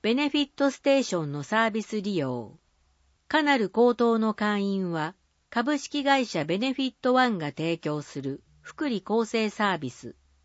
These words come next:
ベネフィットステーションのサービスも会員価格で利用できます。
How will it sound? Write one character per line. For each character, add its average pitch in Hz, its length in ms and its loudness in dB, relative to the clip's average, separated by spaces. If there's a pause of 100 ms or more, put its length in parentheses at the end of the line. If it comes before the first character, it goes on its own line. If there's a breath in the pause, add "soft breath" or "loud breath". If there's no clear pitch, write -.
(160)
ベ 196 160 0
ネ 269 100 0
フ 254 120 -4
ィ 262 80 0
ッ - 60 -16
ト 247 180 0
ス - 100 -16
テ 233 180 2
ー - 40 -2
シ - 140 -8
ョ 123 40 -4
ン 135 160 -16 (400)
の 233 100 0
サ 254 240 2
ー 233 60 2
ビ 170 100 -4
ス 156 180 -10
も 139 220 -8 (400)
会 277 240 2
員 269 240 -2
価 262 140 -2
格 214 260 -2
で 143 140 -2
利 156 160 -4
用 202 240 0
で 175 140 -2
き 151 140 -10
ま 139 140 -6
す。 - 220 -20